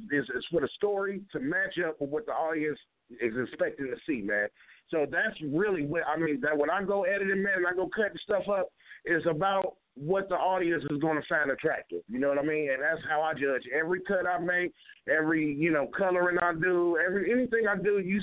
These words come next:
see on that, on that screen, I made a conscious decision because I, I feel like this is what the audience wants, this is what the audience wanna see,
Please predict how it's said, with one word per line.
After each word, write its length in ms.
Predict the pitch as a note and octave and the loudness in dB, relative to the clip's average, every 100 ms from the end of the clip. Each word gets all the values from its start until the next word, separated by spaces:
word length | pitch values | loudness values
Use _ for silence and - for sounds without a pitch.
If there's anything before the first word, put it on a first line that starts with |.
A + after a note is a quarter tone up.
| - | 0
see 80 | G#3+ | 0
on 140 | G3 | 2
that, 260 | F#3+ F3+ D#3+ | 2 2 2
on 80 | F3+ | 2
that 140 | F3 | -2
screen, 360 | - F#3+ F3+ F3 - - - D3+ | 0 0 2 -2 -6 -20 -8 -2
I 140 | F#3 | 0
made 240 | F#3+ F#3 | 2 2
a 60 | E3+ | 0
conscious 440 | - F#3+ F3+ D#3 | 0 0 0 -2
decision 480 | D3 - G#3+ D3+ D3+ | -6 -2 0 2 0
because 520 | D3 - D#3 D3 C#3+ - _ _ | 0 0 0 2 0 -4 _ _
I, 260 | A#2+ B2 A#2+ | -2 0 0
I 20 | - | 2
feel 140 | E3 | 2
like 200 | D#3+ D3 C#3+ | 2 0 -2
this 80 | |
is 180 | C3 D#3+ | -2 0
what 120 | D#3 | 0
the 60 | D3+ | 2
audience 400 | D3+ E3+ E3+ D3 | 2 2 0 0
wants, 300 | E3 F3 E3 | 2 2 2
this 80 | D#3 | -2
is 60 | B2+ | -2
what 120 | C#3+ | -2
the 60 | C3+ | 2
audience 380 | D3+ D#3+ D#3+ C3+ | 2 2 2 2
wanna 200 | D3+ C3+ - | 0 0 0
see, 240 | E3 D#3+ | 2 2